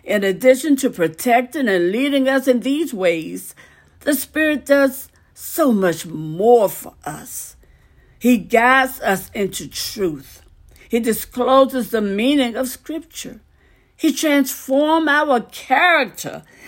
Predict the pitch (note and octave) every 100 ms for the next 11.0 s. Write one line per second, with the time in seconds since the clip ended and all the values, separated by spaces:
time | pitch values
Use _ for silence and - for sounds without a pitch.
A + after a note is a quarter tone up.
0 | - - D#4+ E4+ - B3 - - C4 C4+
1 | B3+ A#3 - A3+ A3 A3 G#3+ G#3 A#3+ G#3
2 | G3 D3+ F3+ A#3+ G#3 D3 D3 - - -
3 | G3+ F#3 - F#4 E4 D#4+ D#4+ D4 G#3 C#3
4 | - - _ _ _ _ - A#3+ B3 A#3+
5 | G#3+ F#3+ G#3+ G#3+ - G#3 A3 A#3+ E3+ C3
6 | - - - _ _ _ _ _ C4+ C#4
7 | G3+ - _ _ _ _ _ _ - B3+
8 | G#3+ F3+ G#3+ D#4+ E4 C4+ A#3 A3 A3+ -
9 | G3+ D#3+ G3 F#3+ - E3 E3 E3 F#3+ E3
10 | - C#3+ D3+ G#3 C#4+ C#4 D#4+ D#4 C#4 C#4